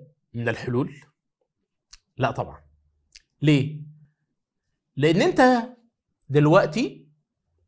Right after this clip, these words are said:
قتلت نفسك. ده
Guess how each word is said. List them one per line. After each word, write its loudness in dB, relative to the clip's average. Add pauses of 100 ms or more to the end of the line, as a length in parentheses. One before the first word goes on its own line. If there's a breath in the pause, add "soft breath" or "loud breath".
(420)
قتلت 0 (400)
نفسك. -4 (920)
ده -2